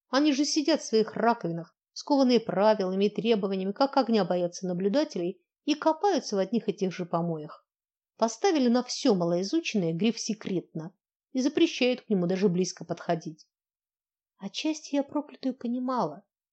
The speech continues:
Собственно, потому-то меня ведьмино заклятие и зацепило. Я тоже хотела запретной новизны в работе.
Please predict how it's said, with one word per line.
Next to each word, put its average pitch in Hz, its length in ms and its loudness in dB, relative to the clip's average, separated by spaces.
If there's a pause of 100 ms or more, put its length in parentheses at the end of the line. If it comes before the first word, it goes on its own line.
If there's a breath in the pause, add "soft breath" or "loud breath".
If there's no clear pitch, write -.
(240)
Собственно, - 440 -4
потому-то 285 520 -2
меня 269 220 0
ведьмино 240 400 0
заклятие 214 520 -4
и 175 40 -6
зацепило. 170 760 -8 (500)
Я 170 140 -4
тоже 180 300 0
хотела 165 420 -4
запретной 185 680 -2
новизны 170 460 -2
в 165 60 -4
работе. 170 580 -4